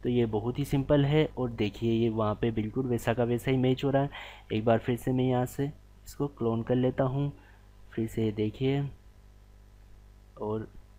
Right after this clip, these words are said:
आप देख पा रहे हैं, ये बहुत ही आसानी से, देखिए फ्रेंड्स, ये बहुत ही सिंपल तरीके से मिट चुका है। ये जो अपनी पहले इमेज थी, वो इस टाइप से दिखी हुई थी। अब जो अपनी ला-, बाद की इमेज है,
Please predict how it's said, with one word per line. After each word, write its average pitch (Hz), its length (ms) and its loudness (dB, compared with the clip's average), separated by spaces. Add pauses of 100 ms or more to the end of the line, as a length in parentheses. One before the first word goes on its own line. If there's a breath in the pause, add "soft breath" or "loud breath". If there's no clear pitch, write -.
(800)
आप 110 200 -6
देख 113 220 0
पा 135 120 2
रहे 120 140 2
हैं, 131 160 2
ये 123 140 2
बहुत 110 360 -2
ही 151 280 -2
आसानी 110 460 -2
से, 175 220 -2 (680 loud breath)
देखिए 110 320 0
फ्रेंड्स, 104 400 -6
ये 113 120 2
बहुत 110 280 -2
ही 131 60 -2
सिंपल 131 300 0
तरीके 117 340 2
से 156 180 -2 (420 loud breath)
मिट 110 160 0
चुका 131 300 0
है। 143 220 2 (380 soft breath)
ये 135 180 4
जो 160 160 2
अपनी 131 360 2
पहले 123 480 4
इमेज 127 320 4
थी, 147 200 -4 (380 soft breath)
वो 120 160 2
इस - 260 -6
टाइप 131 180 6
से - 160 -4
दिखी 135 260 2
हुई 143 120 4
थी। 156 260 -2 (360 soft breath)
अब 147 180 0
जो 156 260 4
अपनी 127 360 4
ला-, 117 280 4
बाद 113 280 4
की 135 140 0
इमेज 127 320 2
है, 147 260 2